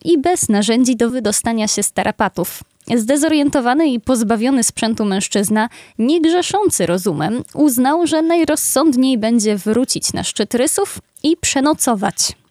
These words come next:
Tak też zrobił. Pod gołym niebem, w pełnej górskiej krasie, z widokiem na Tatry i na własne błędy. Na szczęście wcześnie rano z pomocą przylecieli ratownicy, którzy przetransportowali go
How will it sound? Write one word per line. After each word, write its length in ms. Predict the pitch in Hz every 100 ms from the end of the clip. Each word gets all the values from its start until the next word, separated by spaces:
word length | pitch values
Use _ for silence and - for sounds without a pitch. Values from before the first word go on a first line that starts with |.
| _ - - - -
Tak 180 | 339 -
też 160 | 320
zrobił. 480 | 254 247 208 170 160 _ _ -
Pod 180 | 349 294
gołym 300 | 311 285 214
niebem, 480 | 220 240 214 196 196
w 120 | -
pełnej 480 | 240 226 208 190 180
górskiej 460 | 220 208 - - -
krasie, 560 | - - 220 - 202 208
z 120 | 220
widokiem 480 | 233 311 339 226 202
na 120 | 202
Tatry 480 | - 320 - 294 277
i 320 | - 370 320
na 180 | 311 269
własne 500 | 185 196 - 190 190
błędy. 560 | 185 220 220 190 202 - - - - -
Na 120 | 220
szczęście 480 | - 359 370 - 294
wcześnie 380 | - 247 - 202
rano 280 | 262 202 208
z 80 |
pomocą 440 | - 254 294 302 269
przylecieli 600 | - 269 262 262 240 233
ratownicy, 760 | 254 - 247 247 277 - 147
którzy 340 | - - 240 247
przetransportowali 1300 | - - 294 - 240 226 - 214 - 202 185 202 190
go 200 | 180